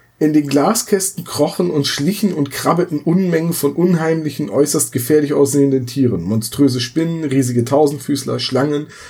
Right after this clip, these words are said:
wuselnde Haufen von Skorpionen.“ Der hat also nicht nur ein Exemplar, der hat einen wuselnden Haufen von Skorpionen, ja?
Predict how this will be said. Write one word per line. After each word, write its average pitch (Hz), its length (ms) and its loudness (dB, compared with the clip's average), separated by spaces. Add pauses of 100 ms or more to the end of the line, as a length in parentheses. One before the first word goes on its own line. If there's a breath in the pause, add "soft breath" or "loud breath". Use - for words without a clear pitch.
(100)
wuselnde 175 640 2
Haufen 175 360 2
von 156 200 0
Skorpionen.“ 117 540 -2 (240 loud breath)
Der 151 80 4
hat 214 80 2
also 202 180 4
nicht 196 160 2
nur - 160 -2
ein 190 220 0
Exemplar, 139 480 0
der 147 80 0
hat 151 80 -4
einen 143 320 -4
wuselnden 180 500 2
Haufen 139 300 0
von 101 180 -8
Skorpionen, - 580 -12
ja? 226 240 -2